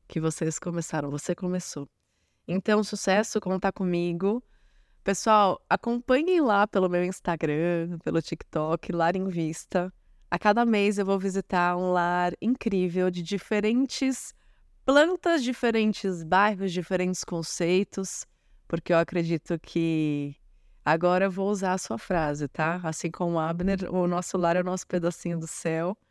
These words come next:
Adorei que você falou isso e hoje eu me sinto, assim, muito abençoada de poder tá aqui, de fazer o que eu faço. E lá atrás, assim como você, né, os nossos tombos ensinaram, fortaleceram, mas a gente escolheu ser protagonista. E que essa fala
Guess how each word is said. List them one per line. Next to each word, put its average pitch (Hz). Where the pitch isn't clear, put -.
Adorei 190
que 185
você 170
falou 175
isso 165
e 170
hoje 175
eu 175
me 175
sinto, 160
assim, 151
muito 160
abençoada 165
de 151
poder 156
tá -
aqui, 170
de 151
fazer 151
o 147
que -
eu 151
faço. 160
E 165
lá 170
atrás, 185
assim 175
como 175
você, 165
né, 180
os 170
nossos 175
tombos 196
ensinaram, 185
fortaleceram, 185
mas 190
a -
gente 185
escolheu 180
ser 185
protagonista. 180
E 165
que 180
essa 202
fala 233